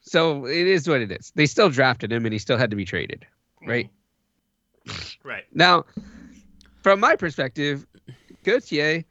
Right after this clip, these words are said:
Speaker 1: when he got drafted by the Flyers, probably was okay with it.
Speaker 2: Sure.
Speaker 1: But I did read an article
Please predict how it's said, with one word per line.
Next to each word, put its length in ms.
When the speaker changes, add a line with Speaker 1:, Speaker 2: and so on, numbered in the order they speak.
Speaker 1:
when 160
he 120
got 180
drafted 340
by 120
the 60
Flyers, 340
probably 440
was 140
okay 260
with 180
it. 140
Speaker 2:
Sure. 240
Speaker 1:
But 220
I 80
did 240
read 420
an 140
article 560